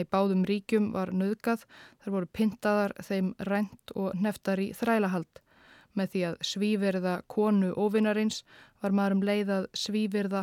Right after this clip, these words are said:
hann og smána. Einhvern veginn þannig munu stríðandi fylkingar hafa litið á málið. Og mörgum konum var rænt. Konurnar urðu stundum eftir heima með börnin þegar mennirnir lögðu á flótta yfir landamærin, treystu sér kannski ekki með,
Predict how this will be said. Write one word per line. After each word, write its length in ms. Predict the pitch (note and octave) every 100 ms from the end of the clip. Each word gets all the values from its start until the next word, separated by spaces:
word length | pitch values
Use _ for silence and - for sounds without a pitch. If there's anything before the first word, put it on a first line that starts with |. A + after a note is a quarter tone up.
| F#3
hann 160 | G#3+ F3+
og 80 | E3+
smána. 460 | - G3+ G3 E3 D#3 _ _ _ -
Einhvern 300 | G3 F#3 F#3+
veginn 160 | F3 -
þannig 380 | - G#3 F#3+ E3+ -
munu 240 | F#3+ F3+ F3
stríðandi 500 | - - G#3 F#3+ F3+ F#3
fylkingar 480 | G3+ - F#3 F3 F3
hafa 220 | F3+ F3+
litið 260 | F#3 - E3+
á 60 |
málið. 380 | F#3+ G3+ E3+ D#3+ - _ _ _ _ _ _ - - _ _ _
Og 80 | G#3
mörgum 380 | G#3+ A3 A3 A3
konum 400 | - A#3 A3+ A3 -
var 160 | A3 A3
rænt. 480 | G#3+ - - - - - - _
Konurnar 480 | - F#3+ F3 F#3 F3+ F3+
urðu 160 | F#3+ F#3+
stundum 340 | - F3+ F3+
eftir 300 | F#3+ - -
heima 320 | G3 A3 A3+
með 220 | G#3+ G3+ -
börnin 400 | G#3 - A3 G#3+
þegar 320 | G3+ F#3 E3 -
mennirnir 560 | G3 G3+ G3+ G3+ G3+ -
lögðu 380 | G3 G3+ G3+ F#3+
á 20 |
flótta 480 | - G#3 G3 - G3
yfir 160 | F3+
landamærin, 560 | F#3 G3+ G#3 G3+ G3+ G#3+ - - - _
treystu 400 | - A3+ - A3
sér 320 | - G#3 -
kannski 380 | - A3 - G#3+
ekki 80 | A3
með, 240 | A#3 F#3